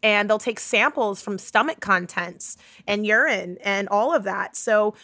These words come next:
we can still learn shit. If you kill somebody and we find them a few months later, do not underestimate us.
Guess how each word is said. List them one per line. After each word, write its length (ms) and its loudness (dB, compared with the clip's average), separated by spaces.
we 180 -4
can 160 0
still 320 2
learn 280 2
shit. 340 0
If 100 -2
you 140 -2
kill 260 2
somebody 480 0
and 120 -2
we 80 -2
find 340 0
them 80 0
a 60 -2
few 160 -4
months 240 -2
later, 280 2
do 200 -6
not 200 4
underestimate 720 -2
us. 400 -8